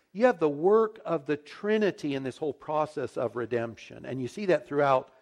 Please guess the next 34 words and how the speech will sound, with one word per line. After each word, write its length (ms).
Ephesians. 600
So 260
if 160
you 80
just 220
skip 260
back, 280
uh, 240
quickly, 680
we 120
won't 220
spend 240
a 60
lot 280
of 140
time 300
in 80
this, 120
but 140
I 80
do 180
want 280
you 80
to 80
see 320
it. 260
The 120
Trinity 580
has 220
one 280
mind 440
and 140
one 280
will. 400